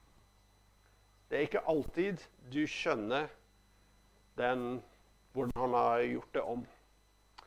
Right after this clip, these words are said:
Ehm, så vi må ha tålmodighet, vi må tro, vi må holde ut. Fordi ellers så risikerer vi å tolke det som skjer helt feil,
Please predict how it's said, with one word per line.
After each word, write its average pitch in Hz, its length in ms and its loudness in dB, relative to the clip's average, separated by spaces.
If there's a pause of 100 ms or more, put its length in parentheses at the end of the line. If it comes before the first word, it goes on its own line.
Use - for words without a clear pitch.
(340)
Ehm, 117 460 0 (260)
så 151 140 -6
vi 170 80 -2
må 180 100 2
ha 165 160 4
tålmodighet, 175 540 0
vi 170 80 -2
må 170 100 2
tro, 170 300 4
vi 180 100 0
må 170 80 4
holde 143 300 4
ut. - 160 -16 (560)
Fordi 190 240 6 (100)
ellers 196 320 6
så 247 160 4
risikerer 156 640 2
vi 139 240 2
å 156 160 -2
tolke - 480 0
det 135 160 2
som 156 240 -4
skjer 139 380 2
helt 143 260 0
feil, 123 400 2